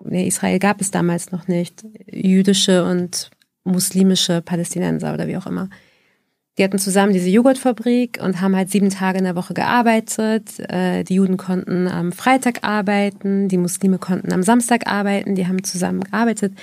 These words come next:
Und es gibt viele solcher Geschichten, die ich auch gehört habe, als ich dort gelebt habe. Es war sicherlich auch nicht alles perfekt. Aber das Problem liegt nicht darin begründet,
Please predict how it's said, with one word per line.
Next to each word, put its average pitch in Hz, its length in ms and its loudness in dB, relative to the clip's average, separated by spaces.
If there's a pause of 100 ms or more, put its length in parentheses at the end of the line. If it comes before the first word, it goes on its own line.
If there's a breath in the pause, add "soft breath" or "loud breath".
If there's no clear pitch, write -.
(360 loud breath)
Und 196 60 2
es 196 80 -2
gibt 196 180 -4
viele 277 280 4
solcher 180 260 0
Geschichten, 170 460 -6
die 185 60 2
ich - 140 -2
auch 185 100 -4
gehört 220 320 4
habe, 190 180 2
als 190 160 -4
ich 185 80 -6
dort 175 240 -4
gelebt 170 340 -4
habe. 165 140 -2
Es - 140 -6
war 180 120 0
sicherlich 185 360 -2
auch 180 60 -2
nicht 185 160 -2
alles 185 200 -4
perfekt. 190 560 -4 (460 soft breath)
Aber 185 140 -2
das 185 140 -4
Problem 220 460 2
liegt 196 280 -4
nicht 202 420 0 (840)
darin 196 340 4
begründet, 190 800 0